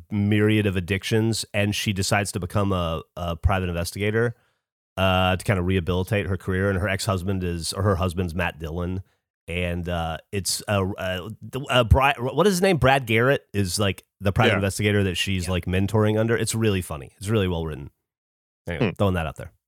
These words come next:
Speaker 2: You know, I saw people recently complaining that, well, before I get to that, Apple T V has a lot of, uh, shows and stuff that comes out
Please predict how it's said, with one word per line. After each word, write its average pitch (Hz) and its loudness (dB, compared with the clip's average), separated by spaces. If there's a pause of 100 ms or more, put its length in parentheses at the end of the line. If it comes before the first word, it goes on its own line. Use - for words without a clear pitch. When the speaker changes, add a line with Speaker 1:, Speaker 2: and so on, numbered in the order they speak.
(200)
Speaker 2:
You 180 4
know, 165 4
I 170 4
saw 214 2
people 160 2 (560)
recently 123 2
complaining 95 0 (180)
that, 104 2 (480)
well, 139 4
before 139 4
I 117 2
get 110 2
to 113 0
that, 98 0 (300)
Apple 170 4
T 190 2
V 160 4
has 143 4
a 131 4
lot 117 4
of, 107 0
uh, 104 4
shows 107 2
and 110 -2
stuff - 0
that 117 -6
comes 110 0
out 117 2